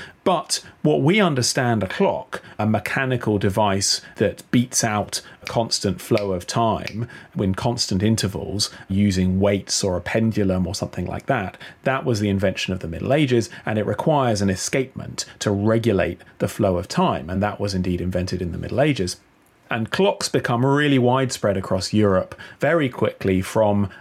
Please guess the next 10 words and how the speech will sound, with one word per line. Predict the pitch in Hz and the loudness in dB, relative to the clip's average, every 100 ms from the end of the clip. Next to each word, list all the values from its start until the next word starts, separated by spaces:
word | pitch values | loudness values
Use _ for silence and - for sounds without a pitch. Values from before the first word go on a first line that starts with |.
| - | -4
about | 104 107 101 - | -2 0 -2 -4
twelve | - 110 104 101 | 2 2 2 0
seventy | - 113 104 92 - - 110 - - | 2 2 2 -2 -4 -8 -10 -10 -6
until | 95 - 104 95 90 87 - | -4 0 2 2 0 -2 -4
the | - 101 | 0 2
end | 101 | 2
of | 95 | -2
the | 92 | -2
thirteenth | 95 87 85 - | 0 0 -2 -4
century | - 190 147 110 92 | 0 0 0 2 2